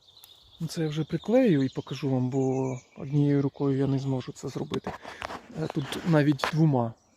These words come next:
інколи н-, незручно. Е, хочеться, щоб три руки були, або чотири, ще краще. Так, дивіться. Тут я залишаю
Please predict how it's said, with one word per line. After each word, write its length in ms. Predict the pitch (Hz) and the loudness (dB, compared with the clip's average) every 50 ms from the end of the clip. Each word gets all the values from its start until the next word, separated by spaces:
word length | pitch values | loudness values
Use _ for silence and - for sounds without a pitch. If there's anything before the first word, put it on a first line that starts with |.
| _ _ - | _ _ -8
інколи 380 | 180 156 139 131 - 139 131 135 | -6 -4 -4 -2 -2 -2 0 0
н-, 360 | 131 131 131 127 131 - 147 | 0 0 0 -2 -2 -2 0
незручно. 580 | 143 135 127 131 127 120 - - - 127 117 - - - - - - - - _ _ _ _ | -2 0 0 -2 -4 -4 -6 -8 -8 -8 -8 -8 -10 -14 -14 -18 -20 -20 -20 _ _ _ _
Е, 20 | 202 - 180 | -16 -16 -14
хочеться, 420 | - - 151 - 156 - - 147 | -4 -4 -4 -4 -4 -8 -8 -8
щоб 140 | - - 139 - | -6 -6 -8 2
три 260 | - 185 185 180 165 | 4 6 6 8 6
руки 280 | 143 135 - - - 135 | 4 2 -2 -4 -8 -8
були, 380 | 127 131 131 131 127 123 135 - | -4 -2 -2 0 0 0 -2 -4
або 240 | - 156 139 151 143 | -6 -8 -6 -6 -6
чотири, 460 | - - 139 _ - 135 131 127 120 | -6 -8 -12 _ -4 -2 0 0 -2
ще 180 | 113 - - 131 | -2 -2 -6 -6
краще. 460 | - - 127 123 120 - - - 143 - _ _ - - - _ _ _ _ _ _ _ _ _ - | -4 -2 -4 -4 -4 -6 -10 -16 -18 -18 _ _ -20 -20 -20 _ _ _ _ _ _ _ _ _ -6
Так, 160 | - 139 117 - _ _ _ - - - | -6 -6 -6 -8 _ _ _ -20 -16 -10
дивіться. 420 | 143 139 143 123 - - - 127 - _ _ _ _ _ _ _ _ _ - | -8 -6 -6 -6 -6 -8 -14 -14 -16 _ _ _ _ _ _ _ _ _ -6
Тут 140 | - 170 - - - - - - | -6 -4 -4 -4 -14 -16 -14 -8
я 140 | 156 156 156 | -4 -4 -4
залишаю 720 | 151 156 160 156 147 - - 165 156 156 147 143 143 | -2 0 0 -2 -2 -2 -4 -4 0 0 2 2 0